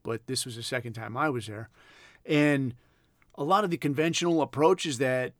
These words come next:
that we had been using, even in the special operations community, you know, we're kinda missing the boat. We're going out here trying to find Carlos the Jackal, and we show up at where he should be, and instead of Carlos, there's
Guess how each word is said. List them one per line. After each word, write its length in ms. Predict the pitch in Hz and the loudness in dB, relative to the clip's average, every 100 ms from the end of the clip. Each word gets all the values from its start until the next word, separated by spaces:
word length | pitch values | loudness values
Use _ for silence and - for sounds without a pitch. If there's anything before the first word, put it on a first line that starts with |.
| _ | _
that 280 | 208 143 147 | -10 -6 -4
we 160 | 139 139 | -2 0
had 160 | 139 | 0
been 180 | 123 120 | -2 -2
using, 540 | 123 160 165 131 120 120 | 2 2 2 -2 -4 -2
even 500 | 165 156 147 135 - | 0 4 2 0 -6
in 180 | - 151 | -4 -4
the 60 | 139 | -4
special 400 | - 143 135 131 | -4 -2 -2 -2
operations 640 | 139 139 139 180 175 123 | -2 0 0 0 -2 -6
community, 400 | 123 117 120 120 | -4 -4 -4 -6
you 120 | 123 | -6
know, 120 | 123 | -6
we're 160 | 131 131 | -4 -6
kinda 320 | 120 147 147 | -6 -4 -4
missing 460 | 127 147 151 147 135 | -2 0 0 0 -2
the 60 | |
boat. 340 | 120 143 160 - | -2 0 0 0
We're 100 | 131 | -2
going 200 | 120 127 | -2 -2
out 120 | 123 | -2
here 100 | 127 | -4
trying 240 | 123 135 | -6 -6
to 60 | 120 | -6
find 200 | 123 117 | -6 -6
Carlos 420 | - 135 131 127 | 0 0 0 -2
the 100 | 127 | -6
Jackal, 500 | 120 135 147 135 120 | -4 -2 -2 -2 -2
and 100 | 123 | -2
we 80 | 120 | -2
show 320 | - 139 123 | -2 -2 0
up 140 | 117 131 | -2 -2
at 220 | 120 95 _ | -4 -4 _
where 260 | 208 156 123 | -10 -4 -4
he 120 | 123 | -4
should 220 | 123 120 | -6 -2
be, 340 | 151 160 143 120 - - _ _ | 2 2 2 -2 -14 -20 _ _
and 160 | 151 139 | -6 -6
instead 320 | 127 - 147 | -4 0 2
of 80 | 120 | 0
Carlos, 560 | - 160 160 143 139 | 0 4 4 2 0
there's 400 | - 131 123 110 | -2 0 -2 -4